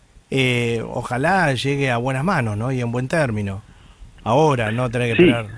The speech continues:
Speaker 1: diez años a que cambie la situación, digamos, ¿no? Porque la gente
Speaker 2: No, no,
Speaker 1: necesita
Speaker 2: nosotros
Speaker 1: vivir hoy.
Speaker 2: igualmente, igualmente nosotros desde el municipio vamos a seguir trabajando. Yo creo que, o sea, entiendo que en un contexto como el que estamos viviendo,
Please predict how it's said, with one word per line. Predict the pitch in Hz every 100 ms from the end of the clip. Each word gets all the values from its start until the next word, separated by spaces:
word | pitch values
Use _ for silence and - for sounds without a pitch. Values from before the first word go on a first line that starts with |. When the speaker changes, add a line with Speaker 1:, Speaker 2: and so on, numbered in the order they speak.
| 127 - 123
Speaker 1:
diez | 123 127 131
años | 123 123 117 107 113
a | 107 104 113
que | 117 113
cambie | - 127 123 113 104 - - -
la | 117 117
situación, | 107 113 113 175 113 92
digamos, | 104 107 107
¿no? | 131 170 - - - - -
Porque | 113
la |
gente | 131 160 175
Speaker 2:
No, | 196 190
no, | 175
Speaker 1:
necesita | 113 165
Speaker 2:
nosotros | 175
Speaker 1:
vivir | 127
hoy. | 131 156 -
Speaker 2:
igualmente, | 139 - - - - _ _ _ - -
igualmente | 254 117 127 143 165 147
nosotros | 147 139
desde | 113
el |
municipio | 107 101 - 139
vamos | 127 110
a |
seguir | - 117
trabajando. | 127 92 - 117 95 87 -
Yo | 139
creo | 131 120
que, | 104 _ - - _ - -
o | -
sea, | - 90 -
entiendo | 92 - 143 156 95
que | 90 - - - -
en | 98
un | 123
contexto | 127 107 92 120 - 110 98 92 - - -
como | 104 98
el |
que | 87
estamos | 127 120
viviendo, | 107 117 120 104 98